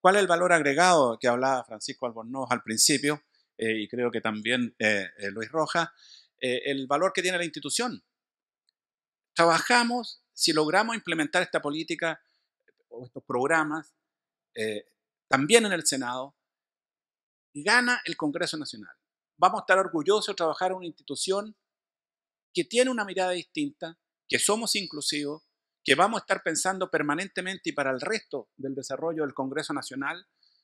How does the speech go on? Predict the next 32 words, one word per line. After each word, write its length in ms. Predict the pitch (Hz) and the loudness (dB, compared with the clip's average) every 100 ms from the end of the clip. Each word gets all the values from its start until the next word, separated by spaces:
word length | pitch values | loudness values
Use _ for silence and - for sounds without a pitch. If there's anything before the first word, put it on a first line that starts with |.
| _ | _
con 360 | _ 156 147 156 | _ -6 -4 -6
una 180 | 185 226 | -10 -10
mirada 240 | 196 208 | -4 -4
distinta, 560 | 220 - 381 320 - - _ _ _ _ _ | -4 -8 -10 -10 -12 -20 _ _ _ _ _
en 120 | 135 | -2
la 100 | 139 | -2
cual 320 | 160 190 190 - | 0 0 -2 -8
los 200 | 139 127 | -6 -4
edificios, 680 | 127 123 214 220 - 131 | -6 -6 -8 -8 -8 -10
los 180 | 123 117 | -12 -12
baños, 460 | 147 202 185 143 131 | -12 -12 -10 -10 -8
los 100 | 127 | -8
accesos, 600 | 117 - 196 185 - 110 _ _ _ _ | 0 0 2 0 -4 -8 _ _ _ _
las 200 | 135 127 | 0 2
personas 520 | - 120 - 202 202 - | 4 4 4 2 2 0
que 140 | 156 | -2
vengan, 360 | 165 214 170 139 | 0 0 0 -2
los 180 | 139 - | -2 0
ciudadanos 520 | 143 139 180 220 190 | 4 6 4 2 -4
que 140 | - 147 | -2 0
vengan 360 | 196 226 196 | 0 -2 -2
acá 300 | 156 - 185 | -2 0 0
y 80 | 160 | 0
que 100 | 156 | -2
los 140 | 143 123 | -4 -4
reciba 380 | 123 196 196 | 0 2 0
Felipe 380 | - 143 185 180 | -2 -4 -4 -2
o 120 | 151 | -4
personas 380 | 135 - 175 170 | -4 -8 -8 -8
con 140 | - 143 | -10 -10
discapacidades 840 | 139 127 160 165 151 - - - | -8 -8 -2 -2 -2 -10 -20 -12
distintas, 600 | 127 - - 220 - 220 | -10 -8 -4 -4 -2 -4